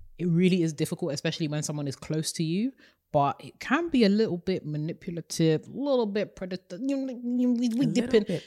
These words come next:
Speaker 1: not even, we're
Speaker 2: predatory.
Speaker 1: dipping into the place of kind of predatory
Speaker 2: Right.
Speaker 1: behavior, insofar as y-, I know that folks like to say age has no number, but off the back of what we were discussing in, um, our last episode,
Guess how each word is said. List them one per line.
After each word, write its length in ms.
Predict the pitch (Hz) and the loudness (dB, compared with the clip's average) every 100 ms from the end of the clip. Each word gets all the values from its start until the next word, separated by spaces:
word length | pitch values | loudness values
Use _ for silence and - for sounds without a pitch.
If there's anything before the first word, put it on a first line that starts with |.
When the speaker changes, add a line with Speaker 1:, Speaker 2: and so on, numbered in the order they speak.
| - | 0
Speaker 1:
not 160 | 139 254 | 0 0
even, 180 | 226 - | -2 -4
we're 200 | 127 135 | -8 -2
Speaker 2:
predatory. 220 | 208 175 | 0 2
Speaker 1:
dipping 300 | 175 254 254 | 2 2 2
into 260 | 214 202 202 | 2 2 0
the 120 | 180 | 0
place 400 | - 185 170 - - | 0 2 0 0 -6
of 380 | 156 147 143 | -4 -4 -6
kind 560 | - - - 170 175 160 | -10 -10 -4 -2 -2 -4
of 160 | 143 - | -6 -6
predatory 460 | 151 143 - 143 | -6 -6 -4 -4
Speaker 2:
Right. 60 | 131 143 | -2 -2
Speaker 1:
behavior, 440 | 131 123 117 120 - - - | -2 -2 -4 -8 -10 -16 -6
insofar 600 | 170 175 175 160 165 160 | 0 4 4 6 4 4
as 260 | 147 143 - - _ _ 165 | 4 2 0 -6 _ _ -12
y-, 80 | - - - - - | -8 -8 -8 -10 -4
I 100 | 175 | 2
know 180 | 175 208 | 4 4
that 160 | 190 - | 2 2
folks 280 | 170 - 160 | 0 0 -4
like 160 | 135 | -4
to 100 | 151 | -2
say 500 | - 143 135 135 139 - - - | 0 2 2 2 -2 -4 -6 -6
age 180 | 139 135 | -4 -4
has 180 | 131 131 | -4 -4
no 100 | 127 | -2
number, 280 | 131 131 123 | -2 -4 -4
but 100 | 139 | -2
off 200 | 214 - | -2 -2
the 80 | |
back 200 | 170 175 | -2 0
of 60 | 147 | 0
what 120 | 147 | -2
we 100 | 139 | -2
were 100 | 143 | -2
discussing 640 | 139 - 170 151 139 135 | -4 -6 -4 -4 -4 -6
in, 380 | 131 135 131 131 | -4 -2 -2 -2
um, 300 | - 135 131 - | -2 -2 -2 -2
our 120 | 139 | -2
last 280 | 135 135 - | -2 -4 0
episode, 600 | 202 196 - 143 139 139 | 0 2 -2 -2 -4 -6